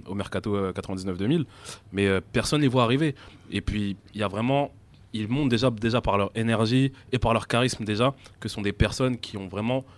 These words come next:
une certaine personnalité qui leur permet justement de,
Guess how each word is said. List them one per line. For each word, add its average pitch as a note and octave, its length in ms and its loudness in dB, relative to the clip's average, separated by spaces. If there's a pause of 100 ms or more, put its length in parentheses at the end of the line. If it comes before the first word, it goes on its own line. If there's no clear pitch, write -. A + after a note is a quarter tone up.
(140)
une A2 80 -8
certaine A2 280 -6
personnalité A2+ 600 0
qui A2 100 -6
leur G2+ 140 -2
permet A#2 380 4
justement A2 360 -4
de, G2+ 160 -2